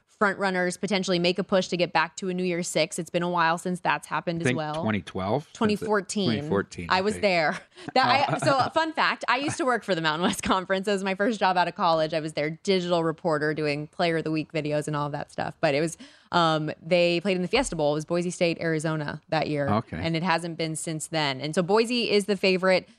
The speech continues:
Speaker 1: to win the Mountain West this year. Um, Fresno State not too far behind, plus three fifty. Boise State two to one favorite here. But generally speaking, what do you think of the conference, especially at the top?
Speaker 2: Yeah, I, Boise State should be favored. They probably have the best quarterback in Talon Green. They can also run the ball very well.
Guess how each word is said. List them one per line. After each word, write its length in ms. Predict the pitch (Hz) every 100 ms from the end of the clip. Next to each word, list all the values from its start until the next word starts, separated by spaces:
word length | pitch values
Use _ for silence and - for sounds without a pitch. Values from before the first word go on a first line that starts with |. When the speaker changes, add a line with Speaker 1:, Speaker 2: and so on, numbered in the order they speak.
| _
Speaker 1:
to 80 | -
win 120 | 190 196
the 60 |
Mountain 260 | 190 170 180
West 320 | 165 - 165
this 280 | 165 170 -
year. 480 | 175 165 151 147 147 _ _ -
Um, 580 | 160 151 147 147 143 170 _ _
Fresno 280 | 202 196 196
State 240 | 190 175
not 160 | 175 165
too 120 | 185
far 140 | 175
behind, 440 | 165 165 156 147 -
plus 200 | 175 165
three 200 | 165 160
fifty. 320 | 151 143 151
Boise 240 | 147 156
State 320 | 151 156 147 -
two 120 | 170
to 60 | 151
one 180 | 143
favorite 340 | 147 151 135 135
here. 260 | 139 135 - _ _ -
But 320 | 165 156 139 _ 175
generally 400 | 196 233 220 208
speaking, 440 | - 190 175 175
what 120 | 175 208
do 40 |
you 60 | 220
think 220 | 214 202
of 80 | 170
the 80 | 185
conference, 340 | 185 180 175
especially 380 | 170 175 170 170
at 80 | 156
the 60 |
top? 280 | - 127 120 _ _ _ _ _ _ _ _ -
Speaker 2:
Yeah, 280 | 202 196 160
I, 120 | 175
Boise 400 | 180 190 202 170
State 280 | - 139 127
should 220 | - 123
be 120 | 120
favored. 460 | 110 120 113 120 113
They 100 | 113
probably 280 | - 143 131
have 120 | 113
the 80 | 113
best 260 | 110 110
quarterback 720 | - 120 113 113 113 107 107
in 100 | 104
Talon 560 | 95 117 107 104 104 101
Green. 360 | 101 104 104 104
They 120 | 104
can 140 | 120
also 240 | 113 117 113
run 260 | 98 101
the 80 | 104
ball 240 | 101 104 104
very 260 | 104 104
well. 400 | 101 104 101 98